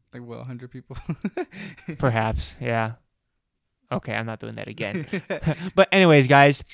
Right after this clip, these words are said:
Speaker 2: thank you for tuning in, as always. Um, and we look forward to this, this episode. And, uh, we look forward to s-,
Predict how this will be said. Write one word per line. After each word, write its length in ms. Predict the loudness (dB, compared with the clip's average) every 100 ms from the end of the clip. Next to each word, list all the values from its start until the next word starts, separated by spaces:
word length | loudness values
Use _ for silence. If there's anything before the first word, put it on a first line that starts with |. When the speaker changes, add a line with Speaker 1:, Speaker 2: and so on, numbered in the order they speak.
| -20 -2
Speaker 2:
thank 180 | 2 2
you 60 | 0
for 100 | -2
tuning 360 | -2 0 0
in, 300 | -2 -2 -6
as 240 | -6 -6 -4
always. 500 | -4 -4 -6 -10 -14
Um, 340 | -14 -14 -16 -20 _ _ _
and 240 | -14 -14 -12 -4
we 120 | 2
look 160 | 2 2
forward 380 | 2 2 2 -2
to 320 | -2 -2 -2
this, 340 | -4 -6 -10 -14 _ _
this 280 | -12 -10 -12 -10
episode. 440 | -8 -6 -6 -8 _ _ _ _ -20
And, 160 | -16 -16
uh, 160 | -16 -6
we 100 | 0
look 120 | 0
forward 180 | 2 0
to 80 | 0
s-, 400 | -6 -12 -16